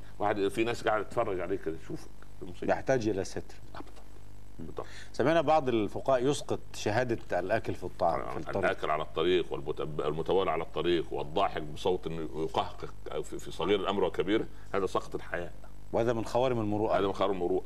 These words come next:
Speaker 1: وبعض الفقهاء عند الاحناف يقول لك لا نقبل شهادته.
Speaker 2: اذا حتى الان ما عندنا مروءه حتى الان.
Speaker 1: ربنا يستر.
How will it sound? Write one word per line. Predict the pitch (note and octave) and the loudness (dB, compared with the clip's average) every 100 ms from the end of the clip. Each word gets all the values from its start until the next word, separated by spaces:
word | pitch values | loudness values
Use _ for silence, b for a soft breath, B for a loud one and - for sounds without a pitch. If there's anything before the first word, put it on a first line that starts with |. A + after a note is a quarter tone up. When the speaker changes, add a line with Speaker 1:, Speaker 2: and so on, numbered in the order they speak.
| - - | -4 -4
Speaker 1:
وبعض | D#2+ F2+ G2 | 0 2 2
الفقهاء | F#2 - E2 G#2 | 0 -2 2 2
عند | F#2 F2+ | 2 -2
الاحناف | E2+ - - G2 F#2 | -2 -2 0 0 2
يقول | F2+ F2 F2+ | 2 4 2
لك | F2 | 2
لا | F#2+ | 2
نقبل | F#2 F2 D#2+ | 2 0 -4
شهادته. | - E2 - - - - - - - - - - - - - - | -4 -4 -6 -6 -8 -8 -8 -8 -8 -8 -8 -8 -8 -8 -8 -2
Speaker 2:
اذا | A#2 B2+ A#2+ | 0 2 2
حتى | C3+ C3+ C#3 | 0 0 2
الان | G2 C#3 D3+ D3 C#3+ | 4 2 4 2 2
ما | C#3+ | 2
عندنا | C#3+ A#2+ A#2 A2 | 2 2 2 2
مروءه | G2+ F2+ - | 0 0 -2
حتى | D#2 - | -4 -6
الان. | - - | -8 -6
Speaker 1:
ربنا | - - | -6 -6
يستر. | - - - - | -6 -8 -6 -6